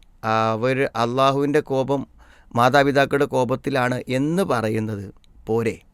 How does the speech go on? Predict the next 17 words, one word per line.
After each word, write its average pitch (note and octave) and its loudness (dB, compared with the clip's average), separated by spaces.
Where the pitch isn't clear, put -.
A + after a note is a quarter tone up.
അള്ളാഹ് A#2 -4
തൃപ്തിപ്പെടാതെ C3 -4
നമ്മുടെ A#2+ -4
ജീവിതത്തിൽ A#2 -8
എന്തെങ്കിലും A2 -8
സൗഭാഗ്യങ്ങളോ A2 -4
ഐശ്വര്യങ്ങളോ A2+ -4
അനുഗ്രഹങ്ങളോ A2+ -6
ബർക്കത്തുകളോ A#2 -6
ഉണ്ടാവും. - -14
അപ്പോൾ C3+ 2
മാതാപിതാക്കൾ D#3+ 4
തൃപ്തിപ്പെട്ടാലേ C3+ 2
അള്ളാഹ് B2+ 4
തൃപ്തിപ്പെടൂ D3+ 4
എന്നതുകൊണ്ട് C3+ 2
തന്നെ A2+ -6